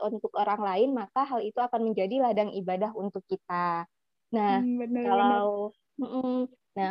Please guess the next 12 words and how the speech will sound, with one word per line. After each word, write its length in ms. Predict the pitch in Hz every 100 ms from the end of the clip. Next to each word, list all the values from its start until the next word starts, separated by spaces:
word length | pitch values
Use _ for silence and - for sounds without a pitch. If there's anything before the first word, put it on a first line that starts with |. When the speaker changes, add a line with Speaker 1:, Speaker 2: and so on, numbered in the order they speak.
| 190
Speaker 1:
kalau 240 | 190 202
aku 320 | 196 208 226
sendiri 560 | 233 233 208 214 285 294
tadi 340 | 247 240 302 - -
pertanyaannya 540 | 233 226 226 226 302
gimana, 320 | 254 202 214 285
Mbak 180 | 285 233
Den? 160 | 359 -
Waduh, 280 | 220 226 349 269
lupa 240 | 220 202
ini. 260 | 175 170 226 240 _ -
Speaker 2:
<laughs> 680 | 330 294 285 285 254 -